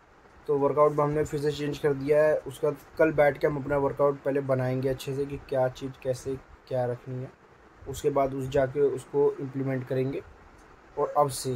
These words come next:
हर रोज़ आधा घंटा हमें अपने एब्स और साइड्स को देना है। तो अब से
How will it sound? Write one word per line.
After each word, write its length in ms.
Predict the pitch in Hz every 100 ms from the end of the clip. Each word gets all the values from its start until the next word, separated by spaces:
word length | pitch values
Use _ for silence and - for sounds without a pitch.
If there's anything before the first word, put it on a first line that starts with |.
| 120 - - - - - - - - -
हर 360 | 151 139 127 117 - - - -
रोज़ 480 | 131 139 131 113 - - - -
आधा 360 | 127 127 131 120 - -
घंटा 380 | 131 123 117 113 - - - - -
हमें 280 | 123 123 123 -
अपने 260 | 127 131 127 123 - 127
एब्स 320 | 131 127 - -
और 60 |
साइड्स 380 | 123 - 120 120
को 120 | -
देना 240 | 123 123 123
है। 80 | 127 - _ - - - - - -
तो 60 | 135
अब 60 |
से 120 | 127